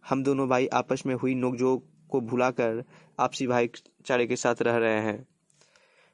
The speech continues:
वहीं प्रशिक्षु डीएसपी सह थानाध्यक्ष नवल किशोर ने कहा कि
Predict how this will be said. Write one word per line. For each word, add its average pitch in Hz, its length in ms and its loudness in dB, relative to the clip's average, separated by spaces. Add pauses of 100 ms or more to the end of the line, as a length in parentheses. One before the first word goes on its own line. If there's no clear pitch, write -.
(140)
वहीं 160 120 2
प्रशिक्षु 165 420 -2
डीएसपी 170 320 0
सह 170 140 -2
थानाध्यक्ष 147 760 0
नवल 123 260 -2
किशोर 147 280 0
ने 143 100 0
कहा 131 200 0
कि 127 340 -4